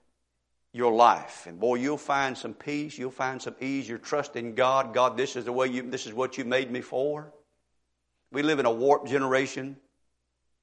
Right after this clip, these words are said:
We live in a crazy generation that doesn't know what a marriage is, doesn't know what a male or a female is. We live in a very warped,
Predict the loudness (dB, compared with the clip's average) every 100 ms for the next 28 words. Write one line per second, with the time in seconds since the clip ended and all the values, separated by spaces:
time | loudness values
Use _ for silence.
0 | _ _ _ _ 0 4 4 4 0 -6
1 | -2 2 4 4 0 -4 -2 -2 -2 -4
2 | -6 -10 -14 -20 _ _ _ _ _ _
3 | _ _ _ _ _ _ _ _ _ -10
4 | 2 6 6 6 6 6 6 4 4 2
5 | 4 4 2 -2 -2 -2 -6 2 4 4
6 | 0 0 2 6 6 4 2 2 4 4
7 | 2 0 0 0 0 -2 -4 -4 -4 -8
8 | -16 _ _ _ _ _ _ _ _ 0
9 | 4 4 4 4 6 6 2 -2 4 6
10 | 6